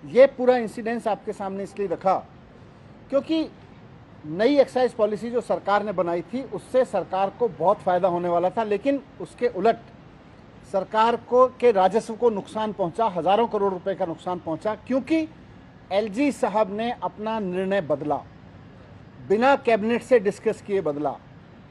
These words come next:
बिना सरकार से पूछे बदला और उन्होंने बदल के उसको लागू करने के लिए ऑर्डर किए, जिसकी वजह से दुकानें नहीं खुल पाईं और लगातार नुकसान हुआ।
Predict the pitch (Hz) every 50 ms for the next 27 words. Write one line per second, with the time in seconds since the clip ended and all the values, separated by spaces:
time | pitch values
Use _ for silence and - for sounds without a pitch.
0 | - - - 123 - 208 226 262 277 254 - 254 233 - - 226 233 233 220 -
1 | - 247 240 240 - 214 196 - 226 226 190 196 170 208 226 233 226 214 208 208
2 | 214 214 214 175 180 160 196 196 185 - 226 233 220 190 - - 208 202 185 180
3 | 170 196 196 180 190 160 180 185 170 - 190 170 180 185 160 160 180 170 170 -
4 | 190 220 226 175 170 160 - - 226 214 170 175 165 185 175 - 233 233 226 156
5 | 156 160 - 190 190 196 208 233 254 254 - - - - - - - - - -
6 | - 147 160 196 226 226 - 208 196 - 190 202 220 226 - 196 190 202 208 -
7 | - - - - - - - - - - 139 143 175 175 190 190 190 220 208 196
8 | 170 170 - - - 180 175 160 147 143 139 117